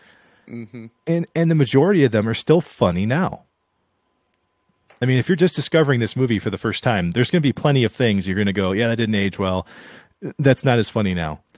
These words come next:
Speaker 2: But most of the scenes in this movie are gonna trump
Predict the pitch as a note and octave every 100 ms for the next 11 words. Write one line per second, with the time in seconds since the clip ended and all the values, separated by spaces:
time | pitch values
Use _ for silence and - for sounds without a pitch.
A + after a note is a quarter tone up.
0 | _ _ A2+ A2 B2+ G3+ - C#3+ F#2+ -
1 | D#3 C3+ G#2 F#2 E2+ - E2 F2 G#2+ B2+
2 | C3 - G2 G#2 F2 - B2 G2 D#2+